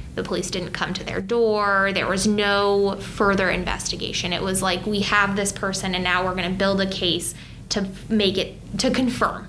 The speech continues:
It was just a kind of a classic example of, like, confirmation bias. I also think, um, there was a lot of, of interesting race issues, um, at trial,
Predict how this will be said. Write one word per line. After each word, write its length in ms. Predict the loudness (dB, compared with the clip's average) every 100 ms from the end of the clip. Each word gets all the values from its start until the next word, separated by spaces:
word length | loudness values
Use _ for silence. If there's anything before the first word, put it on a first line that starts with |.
| -14 -2
It 40 | 0
was 220 | 2 0
just 360 | 2 2 2
a 60 | -2
kind 280 | -2 0 2
of 80 | 2
a 80 |
classic 380 | 2 0 0 -6
example 400 | -6 -4 -4 -4
of, 80 | -4
like, 160 | -4 -4
confirmation 640 | -4 -4 -6 -8 -8 -6
bias. 480 | -4 -4 -4 -8 -10 -8 -2
I 120 | 0
also 300 | 0 -2 -2
think, 460 | 0 -2 -4 -12 -18 -20 -20 -20 -20 -20 -4
um, 600 | 0 2 2 -2 -6 -14 -16 -6
there 200 | 2 4
was 160 | 4 2
a 60 | 2
lot 380 | 2 4 4
of, 420 | 4 2 2 -2 -8 -14 -16 -2
of 180 | 0 2
interesting 800 | 0 0 2 0 0 -4 -6 -2
race 500 | -2 -2 -4 -6 -6 -12 -2
issues, 580 | 0 2 0 -2 -6 -6 -2
um, 300 | 0 0 0
at 200 | 0 0
trial, 560 | 0 0 0 -2 -8